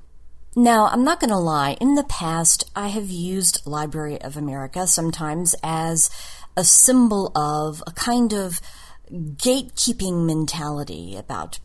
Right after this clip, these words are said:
big L literature, or literature, as I sometimes call it in class, meaning what is considered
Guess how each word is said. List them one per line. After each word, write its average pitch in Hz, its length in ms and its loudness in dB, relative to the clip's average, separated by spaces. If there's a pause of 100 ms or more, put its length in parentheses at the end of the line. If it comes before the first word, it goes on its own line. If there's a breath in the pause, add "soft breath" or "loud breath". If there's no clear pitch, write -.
(140)
big 247 360 4
L 185 320 4
literature, 131 840 -6
or 131 300 -4 (220)
literature, 147 1120 0 (160)
as 127 300 0
I - 120 -2
sometimes 156 460 0
call 127 260 -2
it - 120 -10
in 143 180 -8
class, 170 420 2 (640 loud breath)
meaning 196 680 2 (240)
what 196 140 2
is 190 180 4
considered 165 640 0